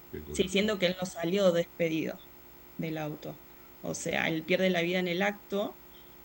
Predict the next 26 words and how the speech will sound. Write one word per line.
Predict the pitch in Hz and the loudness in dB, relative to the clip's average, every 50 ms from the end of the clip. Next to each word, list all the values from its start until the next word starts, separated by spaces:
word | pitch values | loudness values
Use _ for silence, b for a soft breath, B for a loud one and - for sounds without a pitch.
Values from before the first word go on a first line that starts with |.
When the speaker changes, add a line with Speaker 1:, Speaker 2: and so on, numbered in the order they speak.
| - | -10
Speaker 2:
eh, | - 175 165 160 156 | -6 -4 -2 -2 0
y | - - 175 | 0 2 2
era, | 170 185 170 | 4 4 2
la, | - - - 170 170 | 2 0 0 0 0
la | 160 175 170 | 0 -2 -2
verdad | 160 170 170 | -2 -2 -2
que | 165 175 | 0 0
era | 175 170 165 165 165 156 | 2 2 2 2 0 -2
bastante | - 147 156 - - 175 175 175 175 | -4 -6 -6 -6 -4 -4 0 0 0
grandote, | 175 180 175 180 180 185 185 185 180 190 - B B B B B B B - | 2 2 2 2 4 2 4 4 2 0 0 B B B B B B B -6
y | - 160 156 | -4 -4 0
tenía | 160 160 165 165 | 0 2 2 2
el | 165 | 2
cinturón | - 170 165 165 156 170 165 170 | 2 0 0 2 2 2 2 2
de | 165 170 165 | 2 0 0
seguridad | - 170 165 165 170 170 165 - | 0 0 0 0 0 0 0 2
puesto, | 185 202 196 196 - 202 196 - - | 0 0 0 0 -4 -6 -6 -4 0
quedan, | - 202 226 233 208 185 180 180 170 - - - | 4 4 4 6 4 4 2 2 0 -2 -4 -4
el | 170 165 175 | -2 0 0
auto | 175 175 - 175 185 | 0 0 -2 -2 -2
queda | - 170 170 175 170 165 | 0 0 0 0 0 -4
con | 160 - 170 165 | -4 -4 -4 -4
las | 160 - | -4 -2
ruedas | 175 175 175 170 170 170 170 - - | -2 0 2 2 0 0 -4 -6 -12
hacia | - - - - 240 214 | -12 -10 -8 -6 -4 -4
arriba, | 170 196 220 202 185 185 190 185 - | 0 0 2 2 2 2 2 0 -6